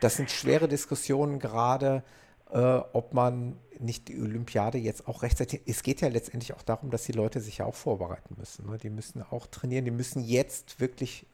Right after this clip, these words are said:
wissen, äh, wann sie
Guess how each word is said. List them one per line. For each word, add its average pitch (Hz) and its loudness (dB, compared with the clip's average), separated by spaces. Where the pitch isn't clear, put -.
wissen, 139 0
äh, 117 6
wann 123 2
sie 120 -4